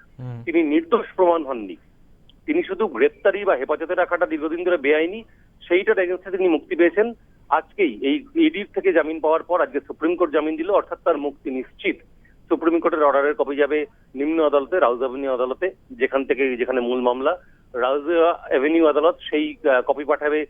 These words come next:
Speaker 2: তিহার জেল কর্তৃপক্ষকে। তারপর তার ক-, মুক্তি প্রক্রিয়া শুরু হবে এবং সেটা খুব সম্ভবত আজকে বিকেল বা সন্ধ্যেবেলা যদি তিনি মুক্তি নাও পান, আগামীকাল সকালে তিনি মুক্তি পাবেন প্রায় ছ মাস বাদে। মার্চ মাস থেকে তিনি ইডির হাতে গ্রেপ্তার হয়েছিলেন, তারপর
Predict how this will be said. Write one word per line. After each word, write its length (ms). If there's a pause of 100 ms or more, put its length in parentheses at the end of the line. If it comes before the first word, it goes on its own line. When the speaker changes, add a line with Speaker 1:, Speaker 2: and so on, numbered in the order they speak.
(240)
Speaker 2:
তিহার 260
জেল 140
কর্তৃপক্ষকে। 680 (460)
তারপর 360
তার 180
ক-, 140
মুক্তি 300
প্রক্রিয়া 380
শুরু 220
হবে 240
এবং 220
সেটা 340 (380)
খুব 160
সম্ভবত 400
আজকে 340
বিকেল 300
বা 120
সন্ধ্যেবেলা 460
যদি 260
তিনি 100
মুক্তি 260
নাও 240
পান, 260 (400)
আগামীকাল 520
সকালে 200
তিনি 160
মুক্তি 300
পাবেন 320
প্রায় 240
ছ 180
মাস 300
বাদে। 240 (340)
মার্চ 320
মাস 160 (120)
থেকে 160
তিনি 220
ইডির 160
হাতে 160
গ্রেপ্তার 300
হয়েছিলেন, 380 (760)
তারপর 240